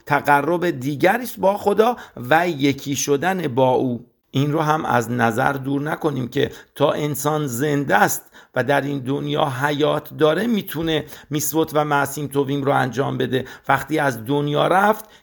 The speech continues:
دیگه به هیچ وجه امکان اجرای میسوا وجود نداره.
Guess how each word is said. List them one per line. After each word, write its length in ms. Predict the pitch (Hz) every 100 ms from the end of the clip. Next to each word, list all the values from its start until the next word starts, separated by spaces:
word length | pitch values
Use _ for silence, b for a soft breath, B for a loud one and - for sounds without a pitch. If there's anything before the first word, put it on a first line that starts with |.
| _
دیگه 420 | 135 117 170 175
به 160 | 131 147
هیچ 500 | 139 156 247 - 156
وجه 300 | 160 147 - B B B -
امکان 480 | 135 139 139 147 147
اجرای 720 | - 151 123 123 139 135 131
میسوا 560 | 135 127 - 135 165
وجود 540 | 151 135 127 143 147 131
نداره. 480 | 131 113 113 117